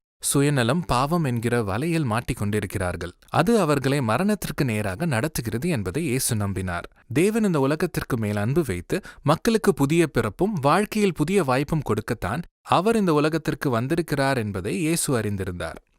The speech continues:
இங்கிருந்து இயேசு வடக்கு பக்கமாக பிரயாணம் பண்ணி, அங்கு இருக்கக்கூடிய ஒரு புனித கிணறுக்கு வந்து,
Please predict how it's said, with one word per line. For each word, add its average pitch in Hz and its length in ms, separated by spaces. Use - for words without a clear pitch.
இங்கிருந்து 180 560
இயேசு 151 320
வடக்கு 131 340
பக்கமாக 120 520
பிரயாணம் 117 440
பண்ணி, 101 340
அங்கு 208 400
இருக்கக்கூடிய 151 600
ஒரு 135 240
புனித 202 380
கிணறுக்கு 117 440
வந்து, 98 400